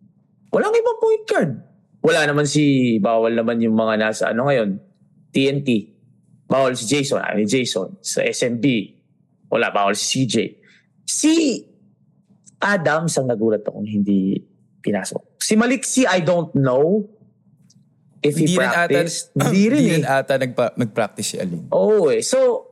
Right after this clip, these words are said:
Speaker 1: it was really just
Speaker 2: Alin
Speaker 1: Adams.
Speaker 2: was recovering pa from some
Speaker 1: Okay.
Speaker 2: minor injuries
Speaker 1: So, it was
Speaker 2: from
Speaker 1: really
Speaker 2: the
Speaker 1: just
Speaker 2: season.
Speaker 1: Adams.
Speaker 2: Yeah.
Speaker 1: Um, I wanted to try Adams because, again, stretch four and all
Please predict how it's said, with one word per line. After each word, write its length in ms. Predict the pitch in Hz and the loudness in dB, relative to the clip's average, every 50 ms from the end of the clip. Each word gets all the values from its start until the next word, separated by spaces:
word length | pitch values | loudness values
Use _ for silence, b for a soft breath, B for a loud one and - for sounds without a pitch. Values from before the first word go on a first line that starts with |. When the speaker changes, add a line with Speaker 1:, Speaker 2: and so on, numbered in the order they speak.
| _ _ - | _ _ -4
Speaker 1:
it 120 | 233 220 | -2 -2
was 120 | 359 349 | 0 0
really 240 | 277 320 359 330 233 | 0 2 2 2 2
just 160 | - - - | 0 0 0
Speaker 2:
Alin 240 | 151 160 175 180 - | 0 0 0 0 0
Speaker 1:
Adams. 80 | - 175 | 0 0
Speaker 2:
was 80 | 151 151 151 | 0 0 -2
recovering 480 | 147 - 147 139 123 127 131 131 127 120 | 0 0 0 -2 0 0 -2 -2 -2 -2
pa 160 | 131 123 - | -2 -2 -2
from 240 | - 123 117 113 110 | 0 -2 -2 0 -2
some 560 | - - 110 107 107 107 107 104 104 101 98 | -2 -2 -2 -2 0 0 0 0 0 0 0
Speaker 1:
Okay. 360 | - 170 104 104 110 107 110 | 0 0 0 0 0 0 0
Speaker 2:
minor 120 | 120 139 | 0 -2
injuries 800 | 123 104 101 98 104 98 92 92 95 95 - - - - - - | -2 -2 -2 -2 -2 -4 -2 -2 -4 -4 -4 -6 -6 -8 -8 -8
Speaker 1:
So, 120 | - - - | -4 -4 -2
it 80 | 415 | 0
was 120 | 508 440 - | -2 -2 0
Speaker 2:
from 160 | - 196 - | 0 0 2
Speaker 1:
really 80 | - 208 | 2 0
Speaker 2:
the 80 | 269 | 0
Speaker 1:
just 80 | 214 - | -2 0
Speaker 2:
season. 80 | - 156 | -2 -2
Speaker 1:
Adams. 680 | 151 139 143 135 123 110 113 117 - - - - - _ _ _ _ _ - | 0 0 0 -2 -2 -2 -4 -6 -6 -6 -8 -10 -12 _ _ _ _ _ 0
Speaker 2:
Yeah. 400 | 135 135 127 113 113 117 - _ _ _ _ _ _ _ _ _ _ _ _ _ _ _ _ _ _ - | 0 2 2 0 -2 -6 -12 _ _ _ _ _ _ _ _ _ _ _ _ _ _ _ _ _ _ -6
Speaker 1:
Um, 560 | - 156 170 175 175 175 170 170 165 156 143 | -2 0 0 2 2 2 2 0 0 -2 -2
I 140 | 160 160 175 | -2 0 2
wanted 400 | 175 185 196 208 214 208 202 202 | 2 4 2 2 2 0 0 -2
to 80 | 196 160 | -2 -2
try 240 | 156 170 160 147 | 0 0 2 2
Adams 340 | 139 135 127 120 117 120 123 | 0 0 0 -2 -4 -4 -4
because, 300 | - 143 139 147 135 139 | -2 -2 0 0 0 0
again, 560 | 151 143 - 123 117 110 104 101 101 104 104 | -2 -2 0 0 0 0 0 -2 -2 -4 -6
stretch 560 | - - - - 113 113 110 107 - - - - | -8 -10 -6 -4 -2 -2 -2 -2 -4 -8 -10 -4
four 320 | - 123 123 120 117 113 | -2 0 2 2 2 2
and 80 | 107 107 | 0 0
all 140 | 107 107 | 0 -2